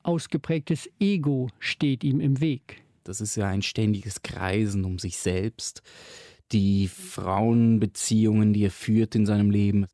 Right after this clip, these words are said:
Speaker 2: scheitern immer wieder am selben, auf ganz unterschiedliche Art und Weise, aber letzten Endes daran, dass er diese Frauen immer nur als Spiegel seiner selbst benutzt, weil er nur etwas über sich selbst herausfinden möchte, ihm dies Gegenüber aber im Grunde genommen wurscht ist.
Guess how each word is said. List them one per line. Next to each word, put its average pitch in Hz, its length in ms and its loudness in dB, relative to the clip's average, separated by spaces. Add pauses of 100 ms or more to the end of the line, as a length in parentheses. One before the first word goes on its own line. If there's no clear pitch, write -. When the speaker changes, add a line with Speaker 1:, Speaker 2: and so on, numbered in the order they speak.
(100)
Speaker 2:
scheitern 104 500 -2
immer 110 220 4
wieder 104 180 2
am 98 100 2
selben, 110 960 2
auf - 200 -8
ganz 104 200 -6
unterschiedliche 120 760 0
Art 110 180 -2
und 110 160 0
Weise, 107 340 2
aber 104 140 -2
letzten 101 320 -2
Endes 101 300 -2
daran, 101 400 0
dass 98 120 -4
er 107 60 -4
diese 98 240 -4
Frauen 98 380 -2
immer 101 160 2
nur 98 240 0
als 98 240 -4
Spiegel 110 340 -2
seiner 98 300 -2
selbst 98 340 -4
benutzt, - 560 -6 (340)
weil 98 140 0
er 98 80 2
nur 101 180 4
etwas 104 240 -4
über 101 140 0
sich 98 160 -4
selbst 101 320 -2
herausfinden 101 600 -4
möchte, 95 320 -2
ihm 95 260 0
dies 98 280 -6
Gegenüber 107 520 4
aber 98 240 0
im 98 80 0
Grunde 101 320 0
genommen 92 360 0
wurscht - 360 -4
ist. - 300 -4